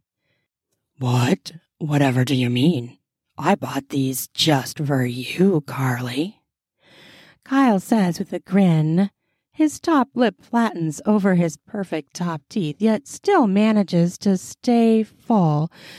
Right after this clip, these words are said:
A part of him I've always wanted to suck. He runs his hand through his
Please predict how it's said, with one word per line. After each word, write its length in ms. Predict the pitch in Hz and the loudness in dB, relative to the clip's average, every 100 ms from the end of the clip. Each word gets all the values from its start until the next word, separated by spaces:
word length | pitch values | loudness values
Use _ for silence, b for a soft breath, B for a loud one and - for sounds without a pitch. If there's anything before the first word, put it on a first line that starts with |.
| B B - | B B -12
A 60 | |
part 400 | 277 - 302 311 | -12 -8 -2 0
of 160 | 240 185 | 0 0
him 580 | 180 170 165 160 165 185 | 2 2 4 2 0 -2
I've 220 | 190 185 - | -4 -4 -4
always 600 | 196 196 185 165 160 165 - | -4 0 2 2 2 0 -2
wanted 280 | 180 170 - | 0 -2 -4
to 120 | 147 | -18
suck. 480 | - - - - - _ _ _ _ _ _ _ _ _ _ | -18 -18 -12 -12 -12 _ _ _ _ _ _ _ _ _ _
He 160 | - 339 | -2 0
runs 400 | 339 302 226 254 | 2 2 2 -2
his 160 | 254 | -6
hand 600 | - 302 294 208 180 220 - | -4 0 2 2 0 -4 -6
through 220 | 233 240 | -2 0
his 300 | 254 226 - | 2 -2 -2